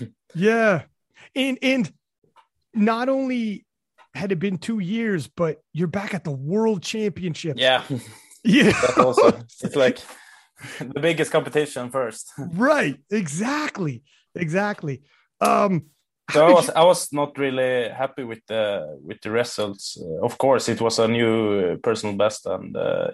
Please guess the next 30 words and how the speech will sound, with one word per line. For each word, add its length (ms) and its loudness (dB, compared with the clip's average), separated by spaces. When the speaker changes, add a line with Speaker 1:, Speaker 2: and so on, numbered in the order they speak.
Speaker 1:
on 120 -10
the 80 -8
total, 580 -2
uh, 180 -8
but, 180 -2
uh, 140 -4
I 140 0
knew 340 0
that 160 0
I 160 2
had 240 -2
more 360 -4
in, 280 -12
uh, 600 -16
in 60 -12
my 100 -4
body 360 -2
to, 240 -6
to 100 -10
do 320 -4
than 120 4
I, 260 0
than 180 2
the 80 2
result 360 -2
I 80 2
did 240 -6
at 160 -6
the 140 -10
Worlds. 460 -8